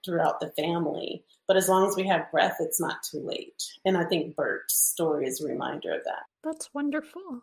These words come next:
Speaker 1: <laughs>
Speaker 2: That's so beautiful. I guess I have a technical question about Bert, which I also feel like you've kind of already addressed. But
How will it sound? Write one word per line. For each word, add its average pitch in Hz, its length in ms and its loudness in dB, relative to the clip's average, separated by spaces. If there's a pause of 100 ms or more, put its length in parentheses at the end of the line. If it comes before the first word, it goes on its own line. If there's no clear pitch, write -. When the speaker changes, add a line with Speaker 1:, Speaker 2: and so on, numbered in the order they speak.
Speaker 1:
<laughs> - 720 -8
Speaker 2:
That's 254 180 0
so 269 140 6
beautiful. 220 640 0
I 269 80 4
guess 381 220 6
I 453 40 10
have 403 120 8
a 339 60 6
technical 254 540 0
question 196 400 0
about 185 240 2
Bert, 190 180 2
which 226 160 0
I 220 100 6
also 247 260 2
feel 254 180 8
like 233 160 6
you've 220 180 0
kind 247 280 4
of 262 100 -2
already 196 300 4
addressed. - 600 0
But 220 260 6